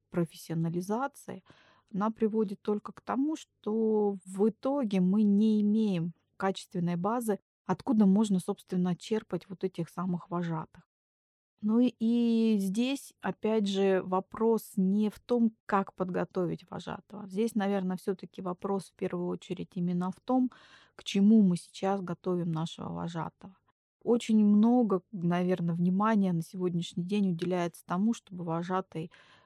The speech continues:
э, был креативщиком, чтобы он умел играть. Очень часто поэтому вожатничество практически переходит в разряд такой анимационной деятельности.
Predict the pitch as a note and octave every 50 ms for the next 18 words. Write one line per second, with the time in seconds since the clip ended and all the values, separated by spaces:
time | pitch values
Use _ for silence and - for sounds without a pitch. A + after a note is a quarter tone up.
0 | _ _ - E3 D#3 D3+ - - - F#3+ F#3 F3 - F3+ E3+ E3 E3 E3 - -
1 | E3 D#3+ - - - - - F#3+ E3 - - F#3+ F3 F3+ F3 F3 F3 F3 E3+ E3+
2 | E3+ E3+ E3 E3+ E3+ D#3 D3+ C#3 - - _ _ _ _ _ _ _ - - -
3 | - - - - - - _ - - F#3 G#3 G#3+ - - G#3+ G#3 - - A3+ A3+
4 | A3+ A3+ - - - G3 - _ - F#3 F#3+ G3 F#3 - F#3 F#3 F#3+ F3+ F3+ F#3
5 | F#3 F#3 G#3 A3 A3+ A3+ A3 G3 F#3+ - E3+ - _ - D#3 - - D#3 D3+ -
6 | - - G3 - - F3+ - _ _ - F3+ F3 F3 E3+ D#3+ D#3+ D#3+ - _ _
7 | _ - E3+ F3 F3 - - G#3 G#3 F3 D#3+ - - - D#3 D#3+ E3 E3+ F3 F3
8 | F3+ - - - - - E3 D#3+ D#3+ E3 E3 E3+ E3+ - - - F3+ E3+ E3+ E3
9 | D#3 E3 E3 E3 E3 E3+ E3 D#3 D3+ - - F3 F#3 G3 F3+ - _ _ - G3+